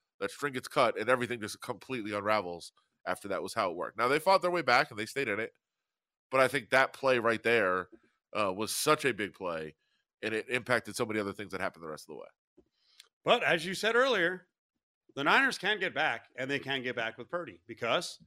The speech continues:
Speaker 2: of the N F C. Who can, who can step up and take out the Niners, who has a,
Speaker 1: Lions?
Speaker 2: who has a better shot? Do they? Can they?
Speaker 1: Sure.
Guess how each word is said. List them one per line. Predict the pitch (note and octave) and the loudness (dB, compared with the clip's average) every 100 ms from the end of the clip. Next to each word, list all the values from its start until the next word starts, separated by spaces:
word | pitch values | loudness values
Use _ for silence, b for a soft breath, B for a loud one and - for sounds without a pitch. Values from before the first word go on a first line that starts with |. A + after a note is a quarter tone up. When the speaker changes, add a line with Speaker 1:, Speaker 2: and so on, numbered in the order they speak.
| _ _ _ _ _ _ _ _ _ _ _ _ _ B B B B _ _ _ - | _ _ _ _ _ _ _ _ _ _ _ _ _ B B B B _ _ _ -8
Speaker 2:
of | A#2 A#2+ | -6 -2
the | B2+ | 0
N | C3 | -2
F | B2+ | -4
C. | E3+ B2 _ _ _ _ _ _ _ _ _ _ _ _ _ _ _ _ _ _ _ _ | -8 -10 _ _ _ _ _ _ _ _ _ _ _ _ _ _ _ _ _ _ _ _
Who | F#3 B3 | -2 0
can, | C4+ C4 A3+ - | 0 -2 -4 -8
who | C#3+ G3 | -6 -6
can | A#3 | -6
step | G#3 G3+ F3+ | -6 -6 -2
up | E3 D#3 | -2 -2
and | B2+ | -6
take | - C3+ C3 | -6 -6 -2
out | B2+ A#2+ A#2 _ _ _ _ _ _ _ _ _ _ _ _ _ _ _ _ _ - | 0 0 -4 _ _ _ _ _ _ _ _ _ _ _ _ _ _ _ _ _ -10
the | B2+ | -2
Niners, | C3 B2+ A#2 G#2 | 2 2 2 -2
who | F2 | -2
has | E2+ B2+ A#2 | 2 0 0
a, | |
Speaker 1:
Lions? | B2+ | -6
Speaker 2:
who | A#2 C3 | -8 -2
has | C#3 C#3 | 0 2
a | C3 | 0
better | A2+ A2+ B2+ C#3 B2+ | -2 0 0 0 -2
shot? | - A#2+ G2 F#2 - | -4 -4 -4 -8 -10
Do | B2+ | -2
they? | D3 F#3 | -2 -2
Can | - B2 | -4 -4
they? | D3+ F#3 _ _ _ | -4 -8 _ _ _
Speaker 1:
Sure. | - | -6